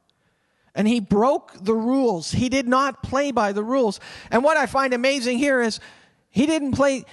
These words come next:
he didn't have the same birth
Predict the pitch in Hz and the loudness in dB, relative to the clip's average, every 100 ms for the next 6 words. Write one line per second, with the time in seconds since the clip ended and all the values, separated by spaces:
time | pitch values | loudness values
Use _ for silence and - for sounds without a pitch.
0 | - 240 285 277 214 196 240 285 226 202 | -4 -2 0 0 -2 0 0 0 0 -2
1 | 208 - _ _ _ _ _ _ _ _ | -6 -14 _ _ _ _ _ _ _ _
2 | _ _ _ _ _ _ _ _ _ 196 | _ _ _ _ _ _ _ _ _ -2
3 | 208 - 240 233 196 175 233 214 - - | 0 0 0 -2 -2 0 0 0 -6 -16